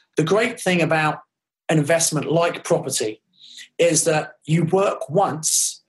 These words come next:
and get paid forever. What I mean is you've got to put some time and effort in to actually buy that property. But once you've done it, you get rental income profit, as long as you know what you're doing, from that every single month. Then theoretically, over time,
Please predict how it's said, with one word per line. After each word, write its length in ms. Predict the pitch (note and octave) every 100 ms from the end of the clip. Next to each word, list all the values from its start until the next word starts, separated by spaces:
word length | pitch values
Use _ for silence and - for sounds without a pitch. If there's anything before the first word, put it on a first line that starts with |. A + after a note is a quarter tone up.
| _ _ _ -
and 140 | D#3+ E3
get 200 | D#3 -
paid 520 | - F3+ C#3 C3+ - _ _ _ -
forever. 540 | - - D3 A#2 - _ _ _ _ _ _ _ _ -
What 120 | D3+
I 60 | D#3+
mean 220 | C4 A3
is 340 | D3+ C#3+ -
you've 140 | D#3+ F3+
got 80 |
to 60 | G#3
put 180 | A3+ -
some 120 | F#3
time 300 | F#3 G3+ F3+
and 80 | E3
effort 220 | D#3+ D#3
in 80 | D3
to 100 | D#3+
actually 180 | - D#3
buy 220 | F#3 C#4
that 180 | G3+ -
property. 340 | D3 C3 C#3
But 100 | D3+
once 260 | F#3 F#3 D#3
you've 80 |
done 200 | D3+ D4+
it, 220 | G#3+ C#3+ - - - _ -
you 100 | F#3
get 180 | F3 D#3
rental 400 | F3+ A#3+ - F#3+
income 340 | E3+ C#3 C3+
profit, 400 | - A3 - C#3
as 100 | C#3
long 80 | F3
as 120 | F3
you 0 |
know 100 | F#3
what 100 | E3+
you're 60 | D#3
doing, 460 | B3 B3+ D3+ D3+ _ _
from 120 | - F3
that 140 | D#3
every 280 | F#3 G#3+ A3+
single 320 | - G3+ F3+
month. 200 | C3+ C#3
Then 280 | E3 E3 D#3+ - -
theoretically, 560 | F#3+ F3+ G#3 F#3 F#3 F3
over 220 | E3 -
time, 640 | - F#3+ F#3+ F#3+ G3 F#3+